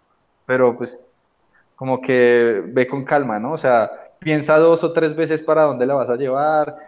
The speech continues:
que si, que si mejor la llevo al restaurante caro donde las emisiones van a ser más altas o mejor la llevo a,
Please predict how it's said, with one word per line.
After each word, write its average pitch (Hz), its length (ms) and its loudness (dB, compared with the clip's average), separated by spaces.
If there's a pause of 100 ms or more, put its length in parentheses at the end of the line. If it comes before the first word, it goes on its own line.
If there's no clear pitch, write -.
(140)
que 139 100 -4
si, 143 260 0
que 139 120 -2
si 143 140 0
mejor 139 360 2
la 143 120 4
llevo 151 260 4
al 156 80 2
restaurante 151 600 0
caro 147 340 2
donde 147 880 0
las 117 180 -4
emisiones 123 760 -4
van 139 160 -2
a 139 40 -4
ser 143 180 -4
más 139 200 -6
altas 165 320 0
o 151 60 -2
mejor 123 340 0
la 120 100 2
llevo 131 300 2
a, 139 200 0